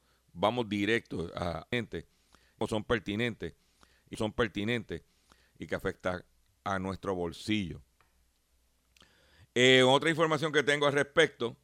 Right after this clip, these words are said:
es que el secretario del daco anunció que emitió ciento sesenta multas en las ventas navideñas. Eh,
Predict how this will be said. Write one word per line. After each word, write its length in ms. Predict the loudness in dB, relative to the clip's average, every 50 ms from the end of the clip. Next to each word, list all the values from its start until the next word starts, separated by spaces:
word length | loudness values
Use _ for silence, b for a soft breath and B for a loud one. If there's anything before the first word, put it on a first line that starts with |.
| _ _ -6
es 160 | -6 -6 -4
que 140 | -4 -2 -2
el 100 | -2 -2
secretario 560 | -2 -4 -2 -2 -4 -2 -2 -2 0 2 2
del 120 | 0 2
daco 440 | 4 4 4 2 2 -2 -8 -10 -12 _ _ _ _ _ _ _ _ _ _ _ _ _ _ _ _ _ _ _ _
anunció 540 | -2 0 0 0 -2 -4 0 0 0 2 2
que 80 | 2
emitió 400 | 2 2 0 -2 0 0 0 0
ciento 340 | 0 0 -2 -2 -2 -2 -4
sesenta 480 | -4 -4 -4 -4 -4 -4 -2 -2 -2 0
multas 440 | 0 -2 -4 -4 -2 -2 -2 0 0
en 100 | -2 -2
las 120 | -2 -4
ventas 320 | -4 -6 -6 -4 -4 -4 -2
navideñas. 760 | -2 -2 -2 -2 0 0 0 2 0 -2 -4 -6 -8 -10 -12 _ _ _ _ _ _ _ _ _ _ _ _ _ _ _ _ _ _ _ _ _ _ _ _ _ _ _ _ _ _ -6
Eh, 1040 | -4 -2 -2 -2 -2 -2 -2 -2 -2 -2 -2 -2 -2 -4 -4 -6 -6 -8 -10 -14